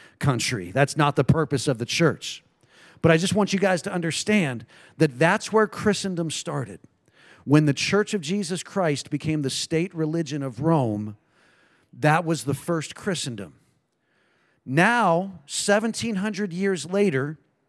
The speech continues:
the Western world, which we would define the Western world as Western Europe, and then eventually Western Europe conquered North and South America, right? So that's the Western world.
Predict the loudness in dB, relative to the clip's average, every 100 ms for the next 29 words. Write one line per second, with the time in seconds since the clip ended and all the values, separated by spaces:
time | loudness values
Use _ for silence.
0 | _ _ _ _ -18 -2 4 6 6 4
1 | 2 0 2 6 6 4 2 0 0 0
2 | 2 0 -2 -2 -2 0 0 0 -2 0
3 | 0 4 4 4 2 0 0 0 -4 -8
4 | -18 -20 -10 2 6 6 4 2 6 8
5 | 8 6 2 -4 _ -20 -2 2 6 6
6 | 4 2 0 0 2 2 4 2 2 0
7 | 4 6 6 4 0 0 0 2 2 4
8 | 2 2 -2 -4 -2 -2 -4 -4 -6 -8
9 | -12 -20 -20 _ _ _ 2 2 2 0
10 | 0 0 -2 0 -2 0 0 2 0 -2
11 | -8 -16